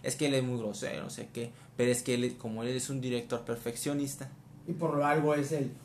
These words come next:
Speaker 2: uno de los mejores directores.
Speaker 1: Directores actualmente trabajando.
Speaker 2: Sí, o sea, literal es un excelente director.
Speaker 1: Sí.
Speaker 2: No solamente porque es mexicano y apoyamos
Speaker 1: No,
Speaker 2: a nuestro
Speaker 1: no, no
Speaker 2: paisano,
Speaker 1: solamente por eso, no.
Speaker 2: sino que realmente es un gran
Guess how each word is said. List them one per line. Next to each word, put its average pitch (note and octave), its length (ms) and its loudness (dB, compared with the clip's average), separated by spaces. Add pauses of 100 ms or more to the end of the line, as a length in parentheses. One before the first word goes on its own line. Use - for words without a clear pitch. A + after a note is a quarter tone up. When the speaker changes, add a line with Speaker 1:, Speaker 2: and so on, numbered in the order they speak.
(140)
Speaker 2:
uno F3+ 140 6
de E3 40 6
los D#3+ 140 4
mejores D3+ 560 4
directores. C3 260 4
Speaker 1:
Directores C3 300 10
actualmente A#2+ 480 2
trabajando. A#2 480 2
Speaker 2:
Sí, C3+ 260 2
o A2+ 60 -4
sea, C3 280 -2
literal D#3 560 2
es F#3 380 -2
un D#3+ 140 2
excelente F3 800 4
director. C3 380 -2
Speaker 1:
Sí. A#2+ 180 2 (220)
Speaker 2:
No F#3 120 4
solamente A3 500 8
porque F3+ 380 6
es D#3+ 100 6
mexicano F3 460 4
y - 20 6
apoyamos D3+ 500 2
Speaker 1:
No, D#3 60 8
Speaker 2:
a E3+ 140 12
nuestro E3 80 4
Speaker 1:
no, D#3 60 6
no D#3 80 4
Speaker 2:
paisano, D3+ 200 4
Speaker 1:
solamente F3+ 220 4
por A#2+ 140 2
eso, A2 180 -6
no. A2+ 200 -6
Speaker 2:
sino E3 400 4
que F#3 140 2
realmente F3 920 6
es E3 180 0
un D3 340 0
gran D#3 360 0